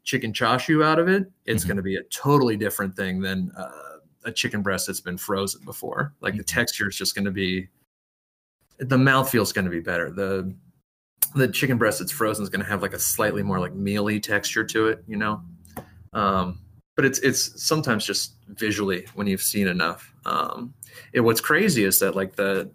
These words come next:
Speaker 1: the nicer the chicken is, it's usually a little more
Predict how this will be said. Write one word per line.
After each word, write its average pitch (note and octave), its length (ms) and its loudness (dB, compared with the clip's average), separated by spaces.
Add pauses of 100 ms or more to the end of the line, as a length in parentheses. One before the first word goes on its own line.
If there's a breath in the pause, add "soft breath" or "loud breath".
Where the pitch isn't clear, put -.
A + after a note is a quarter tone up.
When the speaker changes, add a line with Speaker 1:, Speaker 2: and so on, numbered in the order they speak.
Speaker 1:
the A2+ 80 0
nicer C3+ 420 4
the A#2+ 80 4
chicken C#3 320 2
is, E3+ 160 2
it's A#2 140 -4 (100)
usually F#3 280 4
a C3+ 60 6
little A2+ 200 4
more G2+ 280 2